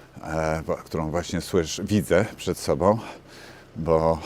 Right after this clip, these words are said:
maszeruję po uliczce sobie tutaj w Sopocie. No i ktoś, e,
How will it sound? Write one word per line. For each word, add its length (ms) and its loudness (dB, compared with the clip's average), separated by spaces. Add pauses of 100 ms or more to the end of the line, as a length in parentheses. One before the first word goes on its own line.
(280)
maszeruję 600 4 (280)
po 440 4
uliczce 560 2
sobie 280 0
tutaj 280 0
w 40 -6
Sopocie. 520 2 (920)
No 200 2
i 280 2 (1080)
ktoś, 520 2 (920)
e, 520 0